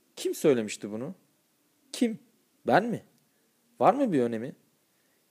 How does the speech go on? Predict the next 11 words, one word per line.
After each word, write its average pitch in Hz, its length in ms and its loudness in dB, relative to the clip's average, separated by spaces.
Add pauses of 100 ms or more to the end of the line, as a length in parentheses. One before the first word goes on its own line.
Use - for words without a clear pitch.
(160)
Yirmi 156 340 2
mermi. 127 460 -2 (560)
Mutlaka 143 580 2
hepsi 196 340 0
de 156 100 2
temizdir. 127 680 -4 (520)
Dün 180 180 -4
bakım 139 340 2
vardı. 98 360 -4 (220)
Her 151 320 0
biri 113 280 -2